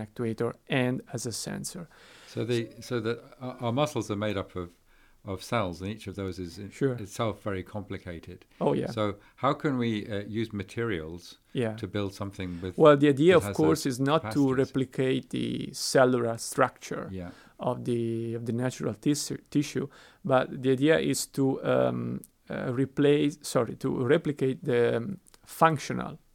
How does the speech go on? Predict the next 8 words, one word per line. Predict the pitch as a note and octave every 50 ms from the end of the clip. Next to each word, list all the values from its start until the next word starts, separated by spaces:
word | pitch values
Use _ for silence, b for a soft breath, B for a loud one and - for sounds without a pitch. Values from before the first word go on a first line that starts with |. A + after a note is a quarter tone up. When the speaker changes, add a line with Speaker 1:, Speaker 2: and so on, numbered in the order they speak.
| _ _
Speaker 1:
properties. | - - - - - - - - - D#3 D#3 - - b b b b b b b
So | - - A#2+
in | A#2+ B2
terms | A2+ - A#2+ B2 A#2+ -
of | B2 A#2
actuation | A#2+ G#2+ - - - B2+ A#2+ - - - A#2+
and | A#2 A#2 A2+
sensing. | - - B2 C3 C#3+ C#3 - - C#3